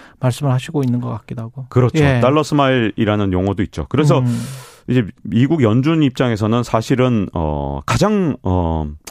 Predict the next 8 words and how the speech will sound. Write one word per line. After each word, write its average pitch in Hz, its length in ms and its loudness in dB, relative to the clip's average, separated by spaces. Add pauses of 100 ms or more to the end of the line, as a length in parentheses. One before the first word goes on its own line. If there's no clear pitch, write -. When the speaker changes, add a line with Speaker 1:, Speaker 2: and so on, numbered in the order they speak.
(320)
Speaker 2:
좋은 170 460 2
지점은 123 280 0
뭐냐면 80 480 -2
Speaker 1:
예. 135 60 6
Speaker 2:
이머징 151 300 2
국가 123 340 0
몇 92 220 -4
개만 196 200 4